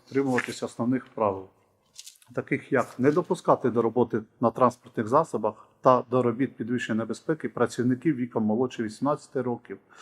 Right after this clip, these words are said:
працівників без проходження обов'язкових медичних оглядів, без навчання і перевірки знань з питань охорони праці. Проводити перевірку сільськогосподарських угідь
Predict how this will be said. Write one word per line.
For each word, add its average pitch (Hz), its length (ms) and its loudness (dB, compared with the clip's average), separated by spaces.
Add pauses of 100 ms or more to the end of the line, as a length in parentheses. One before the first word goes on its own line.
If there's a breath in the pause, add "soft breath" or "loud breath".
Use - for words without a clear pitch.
(320 loud breath)
працівників 131 680 2
без 127 160 2
проходження 117 580 -2
обов'язкових 120 800 0
медичних 113 520 -4
оглядів, 123 500 -2 (380 soft breath)
без 131 240 4
навчання 131 500 0
і 110 60 0
перевірки 113 520 -4
знань 123 200 -4
з - 60 -16
питань 110 320 -6
охорони 107 380 -8
праці. - 400 -10 (1040 loud breath)
Проводити 143 580 6
перевірку 131 520 0
сільськогосподарських 117 1040 -2
угідь 123 760 -4